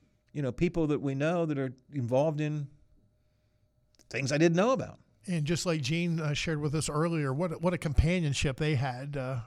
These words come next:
Speaker 2: for a long, long time.
Speaker 1: I hate to, I don't wanna say this, but, you know, Jimmy Carter already is in hospice care and not well. And I, it's not a secret. We've seen it happen in real life many times when, especially with an older couple close,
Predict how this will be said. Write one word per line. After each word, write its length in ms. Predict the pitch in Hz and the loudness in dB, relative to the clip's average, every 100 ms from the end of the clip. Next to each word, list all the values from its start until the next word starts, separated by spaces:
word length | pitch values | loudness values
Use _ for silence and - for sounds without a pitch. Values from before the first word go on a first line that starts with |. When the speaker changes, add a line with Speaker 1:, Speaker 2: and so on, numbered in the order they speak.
| - | -8
Speaker 2:
for 240 | - 131 | -6 -4
a 60 | 131 | -2
long, 260 | 147 143 | 0 0
long 160 | 131 127 | -2 -2
time. 300 | - 127 127 - - _ | -2 -4 -8 -14 -20 _
Speaker 1:
I 160 | 127 135 | -2 2
hate 240 | 143 135 | 2 2
to, 180 | 113 110 123 - | 0 -2 -4 -4
I 100 | 120 | -2
don't 300 | 127 123 120 | 0 -2 -4
wanna 200 | 120 110 | -4 -4
say 360 | 101 - 127 120 | -4 0 2 2
this, 220 | 110 107 | 0 -2
but, 200 | 110 104 | -6 -4
you 60 | 120 | -2
know, 120 | 110 | -2
Jimmy 240 | 113 147 | 0 -2
Carter 360 | 113 120 113 98 | 0 2 2 0
already 340 | 104 107 107 | 0 0 0
is 140 | 104 117 | -2 -4
in 100 | 113 | -4
hospice 400 | 107 107 104 - | -4 -6 -6 -8
care 240 | 107 101 | -6 -6
and 80 | 98 | -6
not 180 | 92 92 | -8 -6
well. 480 | 107 95 85 - - _ _ _ _ _ _ _ _ _ - | -6 -4 -6 -10 -16 _ _ _ _ _ _ _ _ _ -10
And 260 | 107 107 110 | -6 -6 -8
I, 140 | 113 - | -8 -6
it's 200 | 139 - | -6 -2
not 220 | 135 107 | -2 -2
a 60 | 95 | -4
secret. 400 | - 95 104 101 | -8 -8 -6 -2
We've 240 | 120 117 | -2 -2
seen 200 | - 101 | -4 -6
it 80 | 95 | -4
happen 440 | 104 95 101 107 - | -6 -6 -8 -8 -8
in 200 | 101 95 | -6 -2
real 200 | 107 104 | 0 0
life 300 | 98 95 104 | 0 -2 -4
many 240 | 101 104 | -6 -6
times 460 | 95 92 95 95 - | -6 -6 -6 -8 -8
when, 240 | 98 95 - _ _ _ _ | -8 -10 -14 _ _ _ _
especially 300 | - 135 110 | -4 -2 -2
with 100 | 104 | -4
an 120 | 107 - | -8 -4
older 340 | 120 131 135 123 | 0 2 2 0
couple 400 | 123 123 117 110 | 0 -6 -4 -8
close, 540 | - 110 107 - - | 0 0 0 -4 -10